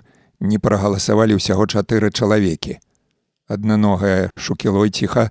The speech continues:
са сваім глухім сынам, інвалід з дзяцінства Ядвіга Канапацкая з суседняй вёскі Каўбасішкі і ветэран вайны Часнойць з хутара Рычкяны.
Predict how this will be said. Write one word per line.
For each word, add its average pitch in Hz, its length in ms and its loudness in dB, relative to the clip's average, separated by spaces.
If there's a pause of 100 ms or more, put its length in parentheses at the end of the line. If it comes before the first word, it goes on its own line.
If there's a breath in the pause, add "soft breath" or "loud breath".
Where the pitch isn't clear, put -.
(160 soft breath)
са - 200 -4
сваім 110 320 2
глухім 110 400 0
сынам, 113 400 2 (460 soft breath)
інвалід 110 580 2
з 92 100 -2
дзяцінства 101 720 0 (280 soft breath)
Ядвіга 104 520 2
Канапацкая 110 840 2
з 104 60 -2
суседняй 110 680 2
вёскі 107 320 2
Каўбасішкі 107 800 0 (640 soft breath)
і 101 120 -4 (140)
ветэран 110 480 2
вайны 104 400 2 (240 soft breath)
Часнойць 95 840 -2 (160)
з - 100 -8
хутара 92 440 -2
Рычкяны. 80 640 -6